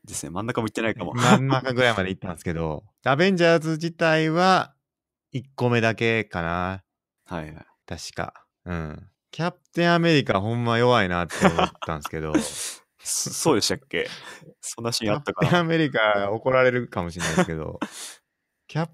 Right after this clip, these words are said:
Speaker 2: テンアメリカあいつほんま盾投げるだけやんけって
Speaker 1: <laughs>
Speaker 2: 思ってたんですけど、どうなんすかね？
Speaker 1: いや、まあ、ちょっとそれは、どんどん進めていくと話が、っていうか印象が変わってくるかもしれないですね。
Speaker 2: あ、本当っすか？
Speaker 1: はい。
Speaker 2: 多分リーダー枠なんやろなって思って見てたんですけどね。
Speaker 1: そうですね。もう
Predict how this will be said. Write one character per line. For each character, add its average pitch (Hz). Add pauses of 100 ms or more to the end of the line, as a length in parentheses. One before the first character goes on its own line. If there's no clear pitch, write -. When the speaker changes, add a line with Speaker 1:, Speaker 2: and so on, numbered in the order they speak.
(100)
Speaker 2:
テ 170
ン 170
ア 170
メ 170
リ 151
カ 110
あ 104
い 110
つ 117
ほ 131
ん 127
ま 123 (560)
盾 151
投 101
げ 107
る 107
だ 123
け 127
や 113
ん 95
け 95
っ -
て -
Speaker 1:
<laughs> -
Speaker 2:
思 120
っ 110 (100)
て 104
た 95
ん 90
で 85
す -
け 87
ど、 87
ど 107
う -
な 85
ん 78
す -
か -
ね？ 95
Speaker 1:
い -
や、 110
ま 101
あ、 95
ち -
ょ -
っ -
と -
そ 120
れ 123
は、 123 (300)
ど 120
ん 110
ど 95
ん 90 (180)
進 -
め 101
て 101
い 101
く -
と 90
話 92
が、 78 (140)
っ -
て -
い -
う -
か 85
印 92
象 98
が 92
変 95
わ -
っ -
て 104
く 92
る 87
か -
も 76
し -
れ -
な 69
い -
で -
す -
ね。 - (200)
Speaker 2:
あ、 104
本 107
当 -
っ -
す -
か？ -
Speaker 1:
は -
い。 - (360)
Speaker 2:
多 151
分 117
リ 151
ー -
ダ 160
ー -
枠 110
な 95
ん -
や 90
ろ 87
な 87
っ -
て 85
思 82
っ 82
て 90
見 87
て -
た 80
ん -
で 78
す -
け 101
ど 90
ね。 -
Speaker 1:
そ 80
う 78
で -
す 78
ね。 -
も 80
う -